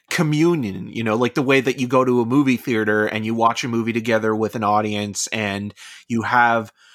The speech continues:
you might have different feelings or an experience of whether or not you like the movie, but you're all watching it together and having that moment.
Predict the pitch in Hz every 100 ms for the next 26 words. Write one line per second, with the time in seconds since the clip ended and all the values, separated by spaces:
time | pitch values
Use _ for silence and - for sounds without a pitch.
0 | _ _ 240 233 131 143 110 113 151 135
1 | 120 - 123 123 117 110 113 110 107 110
2 | 104 - - 120 113 - 113 107 104 104
3 | 101 107 101 98 - 104 117 151 117 107
4 | 104 - 110 - 117 117 110 117 120 107
5 | 107 104 - 104 104 - 104 107 107 104
6 | 104 101 107 101 101 98 101 117 165 160
7 | 113 98